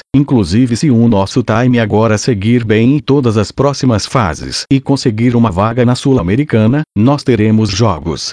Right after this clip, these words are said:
já no novo ginásio contra times da Argentina, do Chile,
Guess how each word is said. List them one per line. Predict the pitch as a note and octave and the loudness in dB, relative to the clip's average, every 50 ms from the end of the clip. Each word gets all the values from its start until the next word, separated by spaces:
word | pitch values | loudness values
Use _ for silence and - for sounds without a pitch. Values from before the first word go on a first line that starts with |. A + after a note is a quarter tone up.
| - | -8
já | - F2 F2 - C#3 D3+ | -8 -6 -4 -2 0 0
no | D3+ D3 | 2 2
novo | D3+ B2 C3 C#3+ A#2+ A#2 A2+ | 2 2 2 2 0 0 0
ginásio | G2+ A2 G#2+ G#2+ G#2 G#2+ G#2+ G#2+ A2 A#2+ C3+ C#3+ | 2 2 2 2 0 0 -2 -2 0 0 0 2
contra | - C#3+ C#3+ D3 C3+ D3 C#3+ | 2 2 0 0 0 -2 -4
times | B2 - A2+ G#2+ B2 B2+ B2 A#2+ | -2 -2 -2 0 0 0 0 0
da | A#2 B2 G#2+ | 0 0 0
Argentina, | A#2+ C#3 C#3+ C3+ C#3 E3 D#3+ - - G#2 G2+ G2 G2 A#2 D#3 - - - | 0 0 -2 -2 0 0 -2 0 0 0 2 2 2 2 0 -2 -4 -6
do | G2 F#2+ A#2 G#2+ - | -2 0 0 0 0
Chile, | - - A2 F#2+ F2 C#2 C2+ | -2 -2 -2 -2 -2 -4 -6